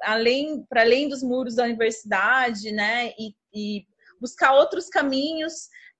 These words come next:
pra também divulgar o que a gente produz, né? E o podcast foi um, a nossa intenção foi mais ou menos nesse sentido. Então, tem muito a ver também com essa geografia que a gente acredita aqui no nosso grupo de pesquisa, né?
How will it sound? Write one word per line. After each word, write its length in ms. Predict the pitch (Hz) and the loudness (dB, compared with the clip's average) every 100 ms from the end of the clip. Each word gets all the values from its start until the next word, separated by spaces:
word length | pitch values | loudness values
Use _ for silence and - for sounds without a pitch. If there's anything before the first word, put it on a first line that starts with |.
| - | 0
pra 220 | 262 269 | 2 4
também 280 | 277 285 285 | 2 -2 -2
divulgar 440 | 277 262 247 247 | -2 -4 2 2
o 40 | 254 | 2
que 60 | |
a 40 | 277 | -2
gente 220 | 262 - | -4 -2
produz, 600 | 277 269 226 208 208 - | -2 -2 -2 -6 -8 -10
né? 280 | 190 175 208 | -6 -6 -6
E 120 | 202 214 | -6 0
o 60 | |
podcast 560 | 220 202 - 233 220 - | 2 0 0 0 0 0
foi 100 | 233 | -2
um, 160 | 233 226 | -2 -4
a 100 | 208 | -6
nossa 280 | 214 214 240 | -4 -4 -6
intenção 420 | 226 226 233 226 | -8 -8 -6 -8
foi 100 | 233 | -6
mais 160 | 226 220 | -6 -6
ou 40 | |
menos 200 | 226 220 | -6 -6
nesse 220 | 226 226 | -6 -8
sentido. 520 | - 269 - 214 175 180 _ - | -8 -10 -8 -10 -12 -18 _ -4
Então, 160 | - 277 | 6 6
tem 120 | 403 | 8
muito 220 | 311 311 | 2 6
a 60 | 330 | 6
ver 160 | 311 311 | 6 4
também 380 | 359 302 294 | 2 2 0
com 140 | 294 311 | 0 0
essa 220 | 285 330 | 0 0
geografia 500 | 285 269 277 - 277 | 0 2 0 -2 -4
que 120 | 277 | -2
a 20 | |
gente 220 | 285 269 269 | -6 -2 -2
acredita 420 | - 240 247 240 | -2 -6 -4 -4
aqui 180 | 247 262 | -4 -2
no 80 | |
nosso 220 | 247 240 - | -2 -2 -4
grupo 220 | 233 220 | -12 -14
de 120 | - | -4
pesquisa, 600 | 254 277 - 247 214 190 | -2 -2 -6 -6 -2 -2
né? 160 | 180 | -2